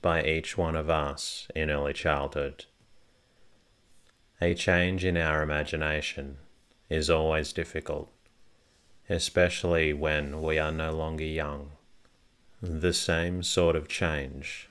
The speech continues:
was demanded by Copernicus when he taught us that the Earth is not stationary and the heavens do not revolve about it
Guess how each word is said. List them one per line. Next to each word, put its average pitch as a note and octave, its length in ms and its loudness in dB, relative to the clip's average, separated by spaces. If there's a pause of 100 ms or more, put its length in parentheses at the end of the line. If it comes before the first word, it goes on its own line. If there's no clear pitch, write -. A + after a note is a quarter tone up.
was D#2+ 160 -4
demanded D2+ 840 0
by D2 200 0
Copernicus - 920 -6 (800)
when E2 220 2
he E2 180 0
taught E2 400 2
us D#2 560 -6
that D#2 300 -2
the E2 200 2
Earth D#2 460 -2
is D#2 220 0
not E2 240 -2
stationary D2 880 0 (720)
and D#2+ 280 2
the E2 180 2
heavens E2 580 2
do F2+ 140 2
not F2 260 -2
revolve E2 680 2
about D#2 440 2
it C#2+ 180 -4